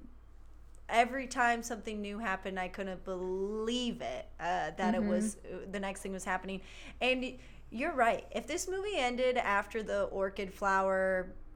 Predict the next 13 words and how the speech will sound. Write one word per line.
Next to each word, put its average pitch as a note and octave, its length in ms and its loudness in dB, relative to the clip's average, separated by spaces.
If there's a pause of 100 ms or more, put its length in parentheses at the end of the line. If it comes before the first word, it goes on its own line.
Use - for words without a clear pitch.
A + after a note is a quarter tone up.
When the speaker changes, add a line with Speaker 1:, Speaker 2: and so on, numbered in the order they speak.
(180)
Speaker 1:
uh, G3 260 2
scene F#3+ 800 -4
of F#3+ 240 -2
them, F#3 560 0
uh, F3+ 440 0 (140)
her, G3 180 -2
her G#3+ 200 0
coming G3 440 -2
without, F#3 520 0
I'd G3 160 0
be A3 80 2
like, G#3 240 2
"Cool. F3+ 520 2